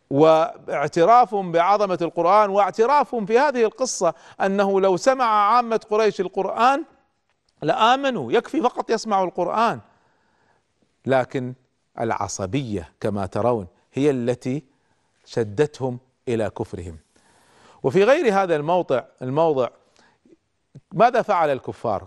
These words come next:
قال الذين كفروا: "لا تسمعوا لهذا القرآن والغوا فيه لعلكم تغلبون." كان قرار قريش، هذا قرار الله سبحانه وتعالى ذكره في القرآن الكريم. ماذا قررت قريش لما، لما عرفت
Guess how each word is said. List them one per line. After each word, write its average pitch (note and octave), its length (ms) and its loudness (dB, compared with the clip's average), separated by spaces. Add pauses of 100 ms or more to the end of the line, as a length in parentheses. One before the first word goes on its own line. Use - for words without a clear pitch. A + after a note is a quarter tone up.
قال G#3 240 4
الذين D#3 460 -2
كفروا: G2+ 420 -6 (540)
"لا A3 220 8
تسمعوا B3 640 -2
لهذا F#3 380 2
القرآن E3 680 0
والغوا B3+ 580 2
فيه A#3+ 560 -6
لعلكم F#3+ 720 0 (340)
تغلبون." D#3+ 920 0 (1300)
كان A3 260 4
قرار B3+ 380 2
قريش، F#3+ 380 0
هذا E3 120 0
قرار F3 480 2
الله E3 180 0
سبحانه D#3+ 160 -4
وتعالى E3+ 340 2
ذكره E3 380 -2
في D3+ 80 -6
القرآن D3+ 400 -2
الكريم. C#3+ 420 -2 (240)
ماذا B3+ 260 2
قررت A3+ 400 0
قريش D#3+ 380 -2
لما، C3+ 260 -2 (300)
لما C#3+ 380 0
عرفت G3+ 520 2